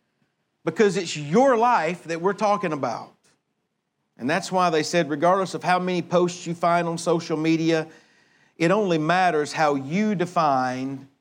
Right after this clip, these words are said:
and how you live your best life. And all of that is totally and entirely up to you. Now, that all sounded really good.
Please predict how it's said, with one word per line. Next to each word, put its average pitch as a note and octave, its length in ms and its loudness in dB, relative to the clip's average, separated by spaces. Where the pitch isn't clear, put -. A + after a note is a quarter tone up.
and C3 140 -6
how C#3 240 0
you F3 440 -2
live E3+ 240 2
your D#3 480 2
best C#3+ 380 -2
life. C#3+ 340 -4
And A2+ 260 -12
all F#3 380 4
of C3 120 -6
that B2+ 300 -4
is - 220 -20
totally E3 480 -2
and D3+ 100 -6
entirely B2 560 -6
up A#2 120 -10
to E3 100 -14
you. E3+ 340 -10
Now, G#3+ 80 -4
that F4 180 -2
all G#3 200 0
sounded C#3 420 -4
really B2+ 240 -6
good. G#2+ 400 -6